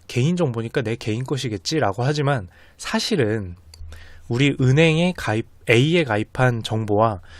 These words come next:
은행 B에 가입한 정보가 둘 다 나의 개인정보인데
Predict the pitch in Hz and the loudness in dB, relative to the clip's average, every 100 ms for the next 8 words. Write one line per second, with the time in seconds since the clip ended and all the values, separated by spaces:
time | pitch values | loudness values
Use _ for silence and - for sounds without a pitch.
0 | - 120 123 160 175 - - 220 226 220 | -8 0 4 4 2 -4 -6 -2 -2 -4
1 | - 107 - 143 147 156 - _ - 110 | -6 -8 -2 -2 -2 -6 -20 _ -6 -4
2 | 117 131 143 - 120 127 156 - 98 107 | 0 0 0 0 -2 2 0 0 0 2
3 | 120 92 - 107 120 120 104 98 98 151 | 2 -2 -2 -2 0 -2 -4 -6 -2 -2